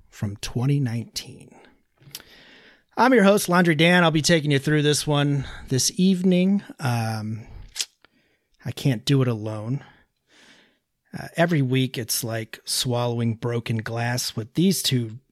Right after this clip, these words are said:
gentlemen, uh, my co-hosts, Bones and Kron. How are you?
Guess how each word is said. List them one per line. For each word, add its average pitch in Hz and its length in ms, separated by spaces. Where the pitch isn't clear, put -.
gentlemen, 107 640
uh, 110 300
my 123 120
co-hosts, 123 520
Bones 127 400
and 107 240
Kron. 101 320
How 117 240
are 101 100
you? 90 140